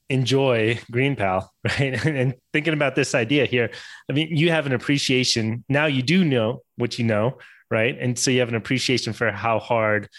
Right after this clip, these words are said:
starting this hotel concierge business would be. And, you know, you mentioned two years, two years of just slogging it out in a hotel and trying to help people.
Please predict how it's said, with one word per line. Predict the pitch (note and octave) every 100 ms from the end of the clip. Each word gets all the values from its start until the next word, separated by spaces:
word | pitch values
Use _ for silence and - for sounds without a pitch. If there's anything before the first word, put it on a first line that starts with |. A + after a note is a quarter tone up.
| - -
starting | - A#2 A2
this | G#2+
hotel | - A#2 G#2+ A2+ G#2
concierge | - A2 G#2 A2 A2+
business | - F#2+ - F#2+ -
would | F#2+
be. | F#2+ F#2+ A#2+ - - - _ _
And, | - A#2 G#2+ A2+ - _ - -
you | A2+
know, | A2+
you | B2+
mentioned | F3+ F3 C3+ B2+
two | - D3+
years, | C#3 C#3 G#2+
two | -
years | D3 C#3 C3
of | A2+
just | A2 G#2+ - - - - A2 _
slogging | - - A#2+ C3 C3+ C3+
it | C3
out | C3+ B2+ -
in | C3+
a | B2
hotel | B2 A#2 - B2+ A2
and | G#2+
trying | - A2+
to |
help | G2+ C3 C3
people. | A2 G2+ G2+ G2+